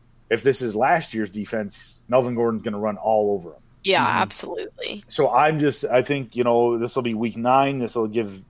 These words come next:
Speaker 1: them plenty of time to, you know, second year in Patton's system, like, plenty of time for them to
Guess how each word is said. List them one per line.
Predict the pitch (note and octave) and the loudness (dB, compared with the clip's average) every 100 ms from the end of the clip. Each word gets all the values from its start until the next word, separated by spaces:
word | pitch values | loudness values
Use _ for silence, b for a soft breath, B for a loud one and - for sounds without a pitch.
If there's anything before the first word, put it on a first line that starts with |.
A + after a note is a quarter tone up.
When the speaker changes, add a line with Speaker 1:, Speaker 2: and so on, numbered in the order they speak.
| - | -8
Speaker 1:
them | A#2+ A2 | -6 -4
plenty | - - C3 C3 | -6 -4 -4 -2
of | B2+ | -6
time | - A#2 A#2 A#2 | -4 -4 -4 -6
to, | - A2+ G#2+ G#2 b b b | -4 0 2 0 b b b
you | G#2+ | -4
know, | A2+ A2+ A2+ | 2 2 0
second | - C3+ A#2+ A2 | -2 -2 -2 -2
year | A#2+ A#2 | 0 0
in | A2+ G#2+ | -2 -4
Patton's | G#2 A#2+ G2 G#2 | -2 -4 -4 -10
system, | - C#3 C#3 - C3+ C3 A#2 | -2 0 2 2 2 2 2
like, | G#2+ G#2+ G#2+ A2+ A2 G2+ | 0 0 -4 -8 -12 -10
plenty | - C3+ C#3+ | -6 -4 -2
of | C3 | -4
time | A#2+ A#2+ A#2+ | -2 -2 -2
for | B2 | -2
them | A#2 | -2
to | G#2+ | -2